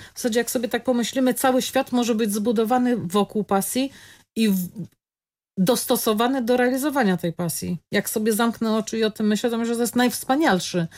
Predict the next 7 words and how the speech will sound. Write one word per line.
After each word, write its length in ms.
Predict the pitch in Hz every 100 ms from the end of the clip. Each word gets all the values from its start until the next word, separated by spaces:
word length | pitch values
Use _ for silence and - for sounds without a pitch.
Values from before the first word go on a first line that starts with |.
| - -
rodzaj 320 | 196 180 175
związku, 520 | 165 165 160 - 160 160 - - -
że 120 | 202
możemy 340 | 208 214 208
pracować, 520 | - 185 - 190 247
wychowywać 560 | 214 196 185 180 170 175
dzieci, 640 | 165 160 180 - 240 269